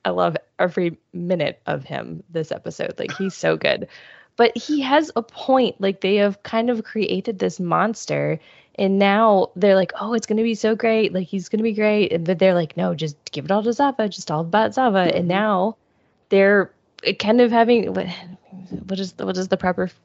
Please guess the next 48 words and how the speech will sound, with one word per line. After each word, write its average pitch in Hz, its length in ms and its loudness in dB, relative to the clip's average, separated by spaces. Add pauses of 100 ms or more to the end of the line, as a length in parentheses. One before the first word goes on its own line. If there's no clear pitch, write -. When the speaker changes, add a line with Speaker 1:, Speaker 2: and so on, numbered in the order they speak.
(140)
Speaker 1:
phrase? 170 360 2
I - 40 2
wanna 175 160 -2
say, 160 180 -6
like, 156 200 -6
sleep 165 300 -6
in 151 100 -4
your 147 300 -4
own 143 160 -4
bed, 139 240 -4
but 147 100 -8
that's 139 220 -8
not, 147 180 -8 (140)
like, 147 240 -8
the 156 80 -2
way 135 200 -4
Speaker 2:
Uh, 90 40 -6
Speaker 1:
it - 40 -10
goes. - 380 -6 (880)
Speaker 2:
and 110 120 -10
it's 120 160 -14
not 120 140 -10
really 101 240 -10
hoisted 92 480 -12
on 90 160 -14
your 85 160 -12
own 85 100 -16
petard 80 480 -12
either. 76 340 -14 (460)
Speaker 1:
No. 180 320 4
Speaker 2:
But 170 320 2 (480)
it's - 100 -20
like 101 120 -2 (100)
Speaker 1:
But 202 100 0
Speaker 2:
they're 202 360 2 (380)
Speaker 1:
you 294 160 2
know 339 120 8
what 233 80 6
I'm 208 100 2
trying 185 220 2
to 180 60 -4
say. 160 240 0
Speaker 2:
Yeah. 110 200 4
Speaker 1:
Like, - 120 -6
they 175 440 2
created 185 460 -4
this 170 200 -6
mess, 151 460 -8